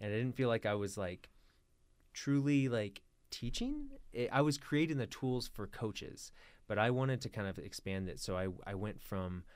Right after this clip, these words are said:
working in just f-, athletics to working in education. So I, I started to do, uh, kind of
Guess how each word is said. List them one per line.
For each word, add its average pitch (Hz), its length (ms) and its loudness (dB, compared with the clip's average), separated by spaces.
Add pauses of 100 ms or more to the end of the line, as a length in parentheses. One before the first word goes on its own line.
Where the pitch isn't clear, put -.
(220)
working 110 300 -2
in 95 120 -2
just 98 320 -2 (800)
f-, 117 80 -2
athletics 120 640 0
to 98 500 -2
working 101 300 -4
in 90 120 -6
education. - 640 -8
So 95 140 -6
I, 95 220 -2
I 107 40 -8
started 101 340 -6
to 98 100 -4
do, 98 380 -4 (380)
uh, 90 360 -2 (120)
kind 104 140 -4
of 90 80 -4